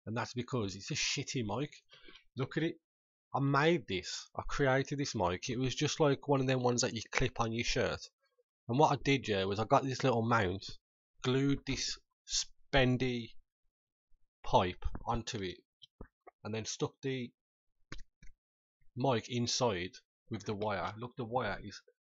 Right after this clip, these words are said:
black taped around. This is some ghetto stuff right here.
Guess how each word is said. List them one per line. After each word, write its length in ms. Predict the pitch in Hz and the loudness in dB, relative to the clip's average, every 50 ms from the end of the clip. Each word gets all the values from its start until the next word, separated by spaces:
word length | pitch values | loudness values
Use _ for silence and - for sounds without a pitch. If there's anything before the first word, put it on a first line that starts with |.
| _ _ _ _ _ | _ _ _ _ _
black 200 | 123 113 120 - _ _ - - | -6 -6 -6 -6 _ _ -14 -6
taped 340 | - 139 139 135 - - - 156 | -4 -4 -4 -4 -8 -14 -12 -12
around. 480 | 113 110 113 113 120 123 127 135 139 - _ - - _ - - - - _ _ _ - | -4 -2 -2 0 0 -2 -2 -4 -8 -12 _ -20 -20 _ -18 -18 -18 -20 _ _ _ -8
This 180 | 135 127 - | -6 -6 -4
is 140 | 147 135 - | -4 -4 -4
some 240 | - 143 123 113 101 - - | -2 -2 -4 -4 -8 -6 -4
ghetto 400 | 135 127 120 - - 123 117 117 | -4 -2 -2 -4 -8 -8 -8 -8
stuff 300 | - - - 117 117 - - - | -10 -10 -8 -8 -8 -8 -8 -6
right 200 | 113 107 98 98 | -6 -6 -6 -6
here. 220 | 107 101 92 - | -6 -6 -6 -8